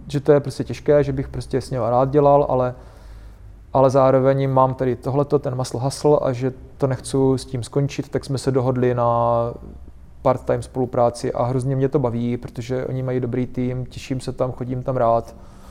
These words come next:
ty diskuse jsou plodné. Já třeba neznám, eh, všechny ty technické věci ohledně toho, jak se dělá světlo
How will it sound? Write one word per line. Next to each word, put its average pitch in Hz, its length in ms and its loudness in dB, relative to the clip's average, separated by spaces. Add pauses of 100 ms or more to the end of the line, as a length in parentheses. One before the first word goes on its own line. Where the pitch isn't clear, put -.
(640)
ty 135 120 4
diskuse 127 320 0
jsou 143 160 0
plodné. 123 600 0 (500)
Já 139 100 6
třeba 147 260 4
neznám, 139 680 2 (920)
eh, 120 520 2
všechny 139 520 0
ty 135 120 -8
technické - 460 -2
věci 135 360 0
ohledně 131 460 0 (360)
toho, 127 180 -4
jak 123 140 -2
se - 100 -10
dělá 131 240 2
světlo 131 800 2